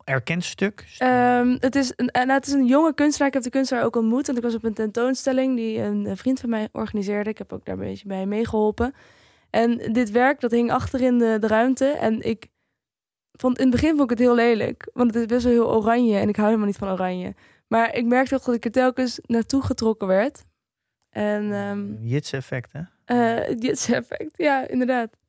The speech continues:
Speaker 2: Net zo oranje als thuisbezorgd. En, en, en op een gegeven moment ging ik er zelfs over dromen. En het is een, ik dacht, ik moet het gewoon, eh, hebben. Het staat symbool een beetje voor mij voor de periode waar ik nu in zit met het stoppen met werken bij Avrotros.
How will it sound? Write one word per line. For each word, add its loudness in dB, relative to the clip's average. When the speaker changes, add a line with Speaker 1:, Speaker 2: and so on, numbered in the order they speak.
Speaker 2:
Net 0
zo 0
oranje 2
als -2
thuisbezorgd. -4
En, 2
en, -2
en 0
op -10
een 2
gegeven 0
moment 2
ging 4
ik 2
er 0
zelfs 2
over 0
dromen. 4
En 0
het -2
is -6
een, -2
ik -10
dacht, 0
ik -6
moet 4
het -2
gewoon, -4
eh, -10
hebben. 0
Het -6
staat -2
symbool 4
een -8
beetje -2
voor -2
mij 2
voor -2
de -2
periode 0
waar 0
ik -6
nu 0
in -2
zit -4
met -4
het -12
stoppen 0
met 0
werken 0
bij 2
Avrotros. -2